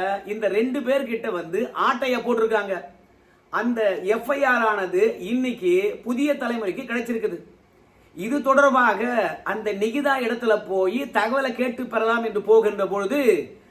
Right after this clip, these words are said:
அந்த நிகிதா அவர்கள் கதவெல்லாம் பூட்டிட்டு தலைமறைவாகி போயிட்டாங்க. So,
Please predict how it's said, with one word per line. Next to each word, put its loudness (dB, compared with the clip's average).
அந்த 0
நிகிதா -2
அவர்கள் 2
கதவெல்லாம் 0
பூட்டிட்டு -2
தலைமறைவாகி 0
போயிட்டாங்க. 2
So, 4